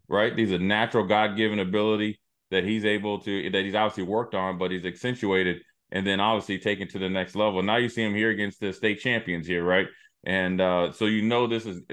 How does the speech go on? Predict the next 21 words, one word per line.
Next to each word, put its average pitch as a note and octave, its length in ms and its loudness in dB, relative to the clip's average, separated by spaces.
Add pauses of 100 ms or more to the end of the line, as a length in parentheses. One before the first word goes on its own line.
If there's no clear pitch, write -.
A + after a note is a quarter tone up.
(140)
good G#2+ 180 6
on A#2+ 240 4
good, A2+ 360 4
the F#2 60 -2
best G#2 300 0
in G2+ 160 -4
the A2 80 -4
state. A2 440 2 (340)
And G2 280 2
I G2 40 4
like A2+ 300 2
the G2+ 80 0
route A2 300 4
right G2 220 0
there, F#2+ 220 -2
right G2 200 0
here, G2+ 220 -2
where G2+ 160 -2
you F#2+ 140 -6
sell A#2 340 0
it C3+ 80 -2